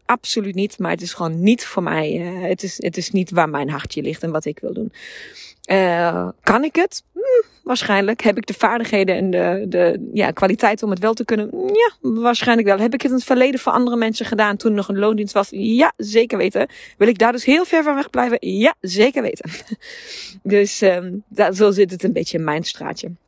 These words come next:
Dus ik heb, eh, tegen haar gezegd toen de tijd van, hey, pff, ik weet niet of ik iemand ken, ik zal daarover nadenken, maar ik weet niet of ik de juiste persoon ben die je hierbij kan helpen. Dus zo zijn we een beetje uit elkaar gegaan.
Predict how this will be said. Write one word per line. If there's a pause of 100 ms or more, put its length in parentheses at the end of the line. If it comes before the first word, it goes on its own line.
(920)
Dus
ik
heb,
eh,
tegen
haar
gezegd
toen
de
tijd
van,
hey,
pff, (120)
ik
weet
niet
of
ik
iemand
ken,
ik
zal
daarover
nadenken,
maar
ik
weet
niet
of
ik
de
juiste
persoon
ben (280)
die
je
hierbij
kan
helpen. (380)
Dus
zo
zijn
we
een
beetje
uit
elkaar
gegaan.